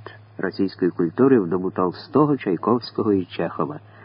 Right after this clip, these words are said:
Російська інтелігенція, поділившись на західників і слов'янофілів, не мала певної думки про ступінь європейськості Росії. У своєму творі «Росія і Європа»,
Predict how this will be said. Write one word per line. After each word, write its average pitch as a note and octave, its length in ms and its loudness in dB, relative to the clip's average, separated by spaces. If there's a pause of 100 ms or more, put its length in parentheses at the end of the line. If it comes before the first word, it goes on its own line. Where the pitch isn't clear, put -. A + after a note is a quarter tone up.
(420)
Російська C#3+ 480 6
інтелігенція, C3+ 760 4
поділившись G#2+ 680 4
на G2+ 140 2
західників F#2 760 2
і F#2 120 4
слов'янофілів, G2 960 4 (760)
не C3 160 8
мала F3+ 280 8
певної G2+ 400 2
думки G2+ 380 2
про G2 220 -2
ступінь F2+ 480 0
європейськості G2 1080 2
Росії. - 560 -10 (1700)
У - 60 -4
своєму A#2 320 6
творі A#2+ 360 6
«Росія A2 520 4
і F#2+ 60 2
Європа», G2+ 680 2